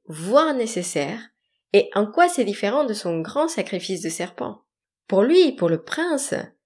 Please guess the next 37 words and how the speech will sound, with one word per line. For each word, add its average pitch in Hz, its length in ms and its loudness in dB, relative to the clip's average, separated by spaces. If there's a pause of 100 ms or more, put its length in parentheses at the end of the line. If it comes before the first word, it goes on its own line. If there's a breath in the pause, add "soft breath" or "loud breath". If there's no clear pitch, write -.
(200)
ce - 160 -4
qu'il 175 220 -4
fait 294 240 2
pour 185 200 0
venger 262 460 0
la 208 100 0
mort 180 160 -2
de 165 80 -2
son 165 220 -4
père 262 440 -2
est 170 180 -2
au 185 40 -2
nom 247 120 2
de 214 80 2
la 156 120 0
justice, 262 560 -2
au 196 40 -2
nom 185 140 -2
du 180 140 0
dharma. 294 400 -2 (440 loud breath)
Alors, 214 280 0 (420 loud breath)
quand 320 280 2
il 240 180 -2
pense 339 280 -4
à 220 60 -2
la 185 120 -2
grande 294 380 -4
bataille 208 280 0
de 180 60 -2
Kurukshetra 170 680 -4 (220)
et 302 100 4
à 247 160 6
ses 180 220 -6
ancêtres, - 600 -8 (320)
il 269 160 2
se 226 120 0
demande, 156 440 -4